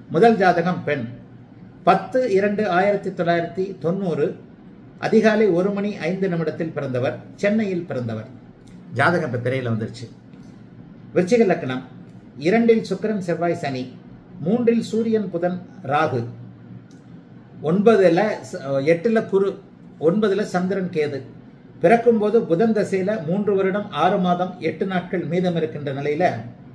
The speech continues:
இப்போது அவருக்கு சூரிய தசையில புதன் புக்தி, அதாவது சனி புக்தி நடந்துகிட்டு இருக்கு.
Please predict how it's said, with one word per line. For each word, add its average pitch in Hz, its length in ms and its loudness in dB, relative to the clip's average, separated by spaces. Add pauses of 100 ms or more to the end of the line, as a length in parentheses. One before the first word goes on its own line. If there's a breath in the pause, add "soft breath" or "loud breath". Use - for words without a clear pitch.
(480)
இப்போது 185 480 -2
அவருக்கு 165 560 -2 (520)
சூரிய 254 540 0
தசையில 180 560 0 (180)
புதன் 185 320 2
புக்தி, 202 380 -6
அதாவது 160 340 0
சனி 196 220 0
புக்தி 196 280 -2
நடந்துகிட்டு 170 400 -4
இருக்கு. 170 400 -4